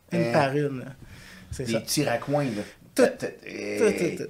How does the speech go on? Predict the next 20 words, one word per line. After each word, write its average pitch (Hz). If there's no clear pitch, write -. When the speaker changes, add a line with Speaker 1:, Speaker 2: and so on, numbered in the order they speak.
Speaker 1:
En 139
trois 160
D. -
Fait 127
que -
là, 170
on 117
avait 120
un 113
beau 160
trois 139
D. 143
On 139
pouvait, 127
les, 120
les 120
architectes 147
pouvaient, 117
comme 117
dire, 117